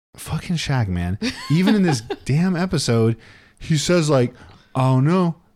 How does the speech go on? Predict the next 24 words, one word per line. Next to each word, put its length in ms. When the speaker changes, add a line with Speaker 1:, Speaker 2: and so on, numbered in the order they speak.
Speaker 1:
maybe 300
in 60
the 80
future 560
Speaker 2:
Oh, 140
Speaker 1:
there'll 140
be 120
a 20
chance." 280
I'm 100
like, 260
Speaker 2:
disgusting. 680
Speaker 1:
"What? 160
Why 400
are 60
you 180
saying 460
that? 320
You 140
just 280
said 200
no. 340
You, 220
eh, 380